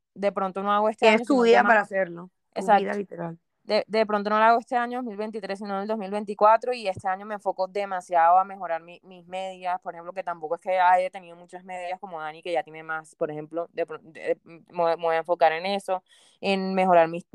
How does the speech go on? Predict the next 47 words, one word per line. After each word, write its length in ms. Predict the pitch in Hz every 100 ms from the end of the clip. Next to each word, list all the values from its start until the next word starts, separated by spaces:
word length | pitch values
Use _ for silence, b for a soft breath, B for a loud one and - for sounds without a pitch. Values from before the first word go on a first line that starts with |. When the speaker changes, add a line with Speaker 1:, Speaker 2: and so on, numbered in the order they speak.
| 185
Speaker 1:
en 280 | 139 170 170
diez 200 | 165 160
K, 220 | - 180
mis 160 | 185 175
cinco 300 | 165 156 160
K, 340 | 180 190 196 _ _ _ -
y 140 | 180
ya, 180 | 175 170
cero 280 | 175 165 165
afán, 440 | 202 202 240 247 -
pero, 240 | 196 185
pues, 120 | 185
no 100 | 170
sé, 160 | 156 160
les 120 | 165
contaré 340 | - 160 151 151
si 100 | 175
me 100 | 170
meto 240 | 156 156
a 40 |
Nueva 180 | 160 160
York 180 | 151 147
o 40 | 170
no, 220 | 175 -
hasta 240 | - - 151
ahora 200 | 156 180
no. 100 | - -
<laughs> 360 | - 226 208 _ _ _ b b b
Speaker 2:
Y 120 | 269
de 100 | 254
Therapy 320 | 240 226 277
Cold 260 | 240 240 240
Running 260 | 247 269 285
esperamos, 400 | 254 208 208 -
pues, 160 | - 262
seguir 240 | 254 196 185
creciendo, 800 | 226 220 262 254 233 240 247 - _ _ _ _ _ _ _
seguir 420 | _ 226 220 202
atrayendo 400 | 196 226 214 214
todo 240 | 233 233 240
lo 120 | 220
bueno, 460 | 226 220 220 233
seguir 240 | 233 233 196
contando 340 | 214 214 226
con 140 | 240 214
todos 160 | 202 247
ustedes, 720 | - - 226 226 240 -